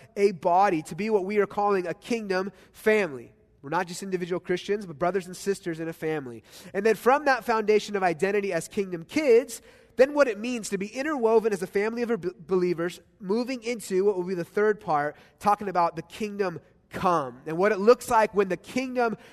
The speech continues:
comes, not just in us as individual Christians and kingdom kids, and not just in us corporately as a family, but also through us to our communities and contexts. And we are framing this whole series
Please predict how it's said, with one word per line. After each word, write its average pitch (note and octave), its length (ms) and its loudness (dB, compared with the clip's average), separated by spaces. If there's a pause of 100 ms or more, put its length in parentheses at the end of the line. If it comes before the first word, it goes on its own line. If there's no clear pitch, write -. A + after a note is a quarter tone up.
(140)
comes, A3+ 720 0 (640)
not A3+ 260 0
just D4 300 -6
in D#4 220 0
us G#3+ 240 0
as F#3+ 100 0
individual F#3 800 0 (540)
Christians G#3 500 0
and F3 140 -6
kingdom F#3+ 340 -4
kids, F#3 340 -2
and F3+ 80 -6
not A3 200 0
just A#3 200 -8 (200)
in B3+ 160 -2
us A#3+ 160 -2
corporately A#3 360 2
as E3 80 2
a E3+ 60 -6
family, G3+ 360 -4
but F3 120 -4
also F#3 320 -4
through F#3 460 -4
us D3 160 -4
to F3 160 -10
our D#3 80 -4
communities D#3+ 800 -6 (280)
and D#3 140 -12
contexts. E3 920 -6 (1000)
And E3+ 140 -2
we G3 100 2
are F3 100 2
framing F3 920 -6
this E3+ 180 -8
whole A#3 500 0
series D3+ 840 -4